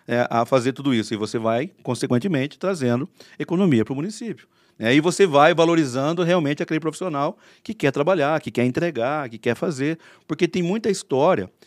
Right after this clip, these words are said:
de fu-, de servidor público que iria, é, é, pegava pra fazer um trabalho na rua, como não tinha controle, ele não fazia. Hoje tem controle.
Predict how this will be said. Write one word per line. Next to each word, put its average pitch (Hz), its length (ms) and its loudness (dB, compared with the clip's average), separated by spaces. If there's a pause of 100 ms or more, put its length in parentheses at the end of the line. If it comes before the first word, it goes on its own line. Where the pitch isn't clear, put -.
de 131 220 -8
fu-, 160 160 -10
de 147 180 -14
servidor 147 300 -4
público 147 320 -6
que 185 280 -4
iria, 151 640 0
é, - 220 -2
é, 131 40 0
pegava 135 520 2
pra 123 120 -2
fazer 117 240 0
um 117 80 -2
trabalho 117 320 -2
na 143 120 -8
rua, 160 260 -8 (220)
como 170 160 2
não 151 100 2
tinha 151 160 -2
controle, 190 380 -4
ele 240 80 -4
não 269 80 -6
fazia. 202 400 -6 (760)
Hoje 107 260 4
tem 120 140 -2
controle. 165 480 4